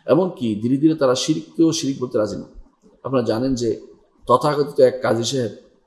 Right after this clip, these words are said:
একসময় তারা পড়েছে বিভিন্ন দেশে মুসলিমদের কথা বলতো, এখন তিনি ধীরে ধীরে কবর, কবর, কবরওয়ালাকে ডাকা বা তাই সেটাকেও শিরিক বলছে না। অথচ এদের যদি শিরিক না হয় পৃথিবীতে আর শিরকের অস্তিত্ব খুঁজে পাওয়া কঠিন হবে,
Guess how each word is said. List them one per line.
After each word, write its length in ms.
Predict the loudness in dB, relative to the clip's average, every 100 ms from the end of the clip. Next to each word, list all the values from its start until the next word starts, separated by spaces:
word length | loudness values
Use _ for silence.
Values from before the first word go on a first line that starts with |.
| _ _ _ -4
একসময় 380 | -4 -2 -4
তারা 180 | -2 -2
পড়েছে 300 | 0 -2 -2
বিভিন্ন 200 | -2 -2
দেশে 340 | -2 -2 -4 -6 -8
মুসলিমদের 360 | -8 -4 -2 -4
কথা 180 | -6 -4
বলতো, 220 | -4 -2
এখন 180 | -2 -2
তিনি 240 | -4 -4
ধীরে 160 | -4 -4
ধীরে 320 | -2 -4 -6 -14 _ _ 0
কবর, 280 | 4 4 2 -2 -14 -6 2
কবর, 260 | 4 4
কবরওয়ালাকে 540 | 2 2 2 2 0 0
ডাকা 280 | -2 -2
বা 220 | -2 -2 -4 -8 -14 -6
তাই 140 | -4 -2
সেটাকেও 260 | -2 -2
শিরিক 220 | -2 -4
বলছে 220 | -4 -6 -8
না। 60 | -12 -20 _ _ _
অথচ 220 | -6 -2 4
এদের 260 | 4 4
যদি 120 | 2
শিরিক 280 | 0 -4 -6
না 80 | -4
হয় 100 | -4
পৃথিবীতে 300 | -4 -6 -2
আর 60 | -2
শিরকের 340 | -2 -8 -6
অস্তিত্ব 280 | -6 -8 -12
খুঁজে 240 | -8 -4
পাওয়া 240 | -2 -2 -4
কঠিন 140 | -8
হবে, 140 | -8